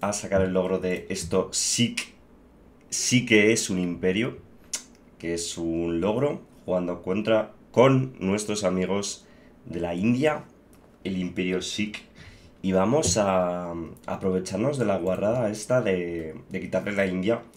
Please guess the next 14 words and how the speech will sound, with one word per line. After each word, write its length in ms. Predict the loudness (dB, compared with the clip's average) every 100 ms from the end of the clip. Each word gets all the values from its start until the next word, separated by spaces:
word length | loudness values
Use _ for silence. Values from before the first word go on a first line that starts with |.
| -20 -20 -20 -8
por 140 | -4 -2
supuesto, 680 | -4 -4 -6 0 -2 -2 0
a 80 | 2
la 100 | 2
dinastía 600 | 2 -2 0 2 2 0
Ching, 420 | -4 -2 -2 -4 -10 -20 -20 _ _ _ -20 _ -20 -20 -20 -20 -20 -20 -20 -20 -20 -20 -20 -20 -10
que 140 | -2 0
son 280 | 2 4 6
unos, 1160 | 6 6 6 4 2 0 -4 -6 -8 -10 -14 -20 -6
unos 480 | 0 2 2 0 -2
malignos 760 | -2 0 -2 -2 -6 -6 -12 -14 -6
para 140 | -4 -2
nosotros, 480 | -4 -8 -10 -8 -6
¿no? 160 | -8